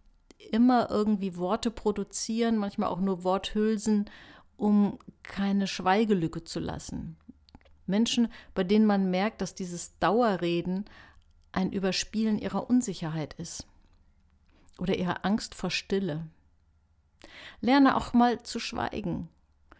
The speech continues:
Auch, ja, dazu gehört auch auszuwählen, wem du persönliche, wichtige Dinge anvertraust und auch zu schweigen, wenn du weißt, da sind Menschen, die sind nicht vertrauenswürdig. Da auch Unterschiede zu machen.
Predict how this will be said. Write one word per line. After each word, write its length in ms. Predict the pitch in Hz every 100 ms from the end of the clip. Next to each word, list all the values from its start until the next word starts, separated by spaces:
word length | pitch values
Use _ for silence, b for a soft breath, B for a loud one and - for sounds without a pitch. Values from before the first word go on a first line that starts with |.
| b b b b b _ _
Auch, 380 | 214 233 - - _ _ _ _ _ 254 262 _ _ _ 269
ja, 240 | 247 226
dazu 280 | 214 - 220
gehört 240 | 214 220
auch 140 | - -
auszuwählen, 880 | - 294 - - 185 180 180 175 165
wem 280 | 190 214
du 400 | 208 208 196 - - _ _ _ _ _ - _
persönliche, 920 | 196 190 180 226 247 220 185 - 175
wichtige 400 | 208 - 214 196
Dinge 280 | 185 196 190
anvertraust 920 | - 247 - 160 - 143 139 156 -
und 180 | 180 170
auch 120 | 170
zu 160 | - 180
schweigen, 500 | - 190 180 190 196
wenn 120 | 190
du 120 | 180
weißt, 320 | 180 180 - B B B
da 100 | -
sind 220 | 175 180 180
Menschen, 520 | 175 185 - 202 175
die 140 | 180
sind 260 | 175 185 -
nicht 200 | 190 -
vertrauenswürdig. 1120 | 202 - 196 202 190 - 143 131 101 92 - _ _ _ _ _ _ -
Da 140 | 170
auch 140 | -
Unterschiede 680 | - 220 247 190 - 151 147
zu 160 | - -
machen. 440 | - - - 151